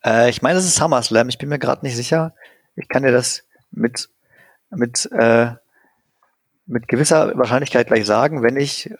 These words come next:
meinen Urlaubsplan <laughs> angucke, weil ich ja immer Urlaub nehmen muss.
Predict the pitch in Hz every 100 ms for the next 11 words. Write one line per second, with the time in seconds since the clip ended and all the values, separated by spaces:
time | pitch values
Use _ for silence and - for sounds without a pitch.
0 | - 120 117 160 135 104 - 104 107 95
1 | 92 120 - 190 247 - - - - _
2 | - _ - - - - - - - 180
3 | - - 131 - 220 196 104 98 - -
4 | -